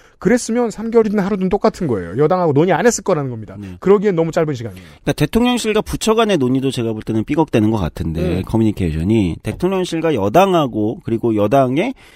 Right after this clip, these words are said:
Speaker 2: 어, 세밀한 어떤 지역구 의원들하고의 논의가 있었을까? 그러니까 지역구에 가보면 유치원 원장들은 지역에 굉장히 중요한 유지입니다.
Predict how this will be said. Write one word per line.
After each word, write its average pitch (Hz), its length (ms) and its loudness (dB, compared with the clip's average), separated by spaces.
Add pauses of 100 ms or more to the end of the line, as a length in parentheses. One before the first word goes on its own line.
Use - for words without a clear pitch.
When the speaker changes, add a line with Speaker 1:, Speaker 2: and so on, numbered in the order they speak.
(180)
Speaker 2:
어, 87 160 -10
세밀한 147 480 2
어떤 107 220 -4
지역구 123 560 -4
의원들하고의 107 760 4
논의가 90 400 4
있었을까? 85 1000 -2 (680)
그러니까 120 180 -4
지역구에 175 420 0
가보면 87 880 -2
유치원 143 460 2
원장들은 90 840 -2
지역에 123 340 0
굉장히 98 300 -6
중요한 113 340 -2
유지입니다. 101 680 0